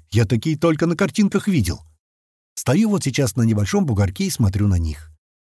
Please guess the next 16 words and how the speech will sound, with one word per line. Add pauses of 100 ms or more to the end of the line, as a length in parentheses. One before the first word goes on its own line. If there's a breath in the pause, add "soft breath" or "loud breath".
А
они,
млядь,
на
вечернем
солнышке (360 loud breath)
переливаются. (440)
Чистенькие
все,
красивые. (320 soft breath)
Хорошо,
что
никто
кататься
не
сорвался.